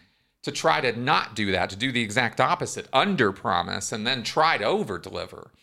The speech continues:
Scientology is the exact opposite. They overpromise, you know, they'll get, they'll promise you the sun, moon, and stars, and they deliver to you,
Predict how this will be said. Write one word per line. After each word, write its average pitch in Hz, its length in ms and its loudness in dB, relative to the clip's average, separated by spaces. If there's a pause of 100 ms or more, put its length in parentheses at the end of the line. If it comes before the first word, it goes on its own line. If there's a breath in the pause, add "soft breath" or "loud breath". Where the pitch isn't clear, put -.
(320 loud breath)
Scientology 113 920 0
is 101 120 -6
the 107 100 -10
exact 90 380 -8
opposite. 113 480 -4
They 143 220 0
overpromise, 107 920 0 (400 loud breath)
you 117 120 0
know, 101 140 4
they'll 123 200 6
get, 135 160 -2
they'll 123 160 4
promise 107 400 2
you 117 80 -2
the 113 80 -6
sun, 101 300 -4
moon, 104 140 -8
and 107 140 -8
stars, 80 520 -4 (340 soft breath)
and 120 180 -2
they 117 100 2
deliver 92 460 -2
to 104 220 -8
you, 80 440 -8